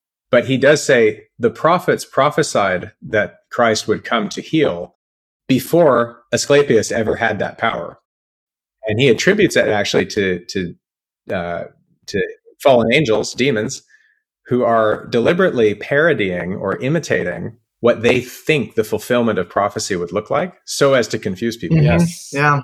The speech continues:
Speaker 3: This is my favorite part of the whole letter.
Speaker 1: Yes. Yes, that's right. So this is, this is, uh, and it actually, it gets at another thing, which is there's a theory that he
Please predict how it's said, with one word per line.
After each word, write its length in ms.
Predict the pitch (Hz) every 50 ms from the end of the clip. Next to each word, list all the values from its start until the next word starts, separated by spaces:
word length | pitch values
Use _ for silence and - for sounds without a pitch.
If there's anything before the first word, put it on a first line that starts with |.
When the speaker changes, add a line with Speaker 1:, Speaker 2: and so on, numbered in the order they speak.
| -
Speaker 3:
This 100 | - 143 175
is 80 | 214
my 160 | 202 202 180 151
favorite 300 | - 196 190 190 180 185
part 160 | 185 175 170
of 60 | 170
the 80 | 151 143
whole 160 | 131 151 151
letter. 420 | 139 139 131 127 107 90 90 - _ _ _ _ _ _ _ _ _
Speaker 1:
Yes. 160 | - 131 123 - - - _ _ _ _ _ _ _
Yes, 240 | 147 151 151 - -
that's 200 | - 165 156 -
right. 240 | 160 151 127 117 -
So 140 | - - 127
this 160 | 139 160 -
is, 180 | 165 143 - - _ _ _ _ _ _ _
this 140 | 143 156 160
is, 120 | 165 151 143 139 -
uh, 220 | 143 123 123 123 -
and 140 | 156 147 156
it 100 | 151 -
actually, 480 | 160 170 220 220 - 233 202 165 139 -
it 140 | 147 139
gets 160 | 139 233 240 -
at 60 | 180
another 220 | 147 151 160 165 143
thing, 200 | - 139 117 107
which 200 | 107 104 - -
is 320 | 120 107 101 - - - _ _ _ _ _ _ _ _ _ _
there's 240 | 127 131 139 120 120
a 80 | 123
theory 380 | 110 - - 190 185 170 156 143
that 140 | 131 123 107
he 380 | 131 143 135 127 120 113 -